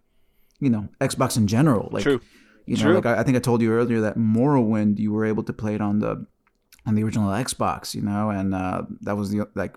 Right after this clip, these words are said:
Speaker 1: besides P C, that was the other, only other way you could play it,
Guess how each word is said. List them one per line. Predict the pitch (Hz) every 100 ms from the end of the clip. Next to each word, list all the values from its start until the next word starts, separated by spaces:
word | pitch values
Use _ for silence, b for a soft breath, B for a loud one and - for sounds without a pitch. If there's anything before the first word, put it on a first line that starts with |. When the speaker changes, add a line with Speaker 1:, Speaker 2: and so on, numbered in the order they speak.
| -
Speaker 1:
besides | 113 113 -
P | -
C, | 113 143 127
that | 98
was | 101
the | 104
other, | 101
only | 98 98 104 104
other | 101 98
way | 101
you | 104
could | - -
play | 107 117
it, | -